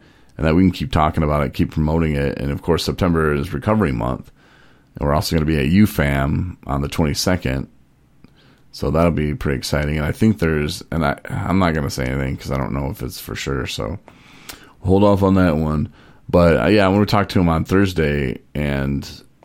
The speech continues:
we'll start talking with, you know, people that are gonna be there speaking. I think they have a comedian,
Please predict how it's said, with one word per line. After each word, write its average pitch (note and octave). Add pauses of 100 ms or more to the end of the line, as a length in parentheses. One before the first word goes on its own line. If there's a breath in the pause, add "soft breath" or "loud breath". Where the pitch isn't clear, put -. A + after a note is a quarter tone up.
(280)
we'll D#2
start D#2+
talking D2+
with, - (260)
you C#2+
know, D2
people E2
that D2+
are D2
gonna C#2+
be E2
there D2
speaking. D#2+
I D#2
think D#2+
they D2+
have C#2
a C2+
comedian, D#2+